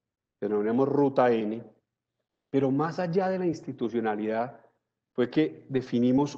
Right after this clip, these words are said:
un norte claro, propusimos una visión de ciudad. En, por allá en el año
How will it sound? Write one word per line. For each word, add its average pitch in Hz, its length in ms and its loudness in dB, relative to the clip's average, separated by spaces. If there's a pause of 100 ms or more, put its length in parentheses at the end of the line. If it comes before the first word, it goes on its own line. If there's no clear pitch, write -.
(120)
un 143 280 2
norte 147 480 4
claro, 127 440 0 (960)
propusimos 127 500 2
una 151 200 4
visión 147 800 6
de 143 100 2
ciudad. 104 480 -2 (600)
En, 117 320 -2
por - 160 -2
allá 123 320 6
en 143 80 4
el 123 120 6
año 131 380 2